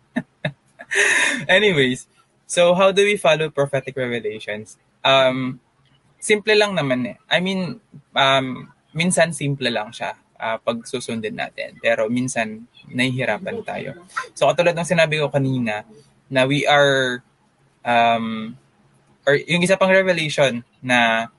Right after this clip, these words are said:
or isa pang counsel ni President Nelson nung nakaraan,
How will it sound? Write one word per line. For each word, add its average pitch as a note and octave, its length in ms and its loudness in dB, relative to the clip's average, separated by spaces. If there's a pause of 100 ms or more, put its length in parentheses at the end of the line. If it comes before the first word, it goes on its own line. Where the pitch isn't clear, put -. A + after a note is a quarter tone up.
(140)
or D3 160 2
isa D#3 240 -2
pang D#3+ 160 -2
counsel D3 420 0
ni C3 460 -2
President B2+ 440 -2
Nelson A2 360 -2
nung A2 120 -8
nakaraan, G#2+ 520 -8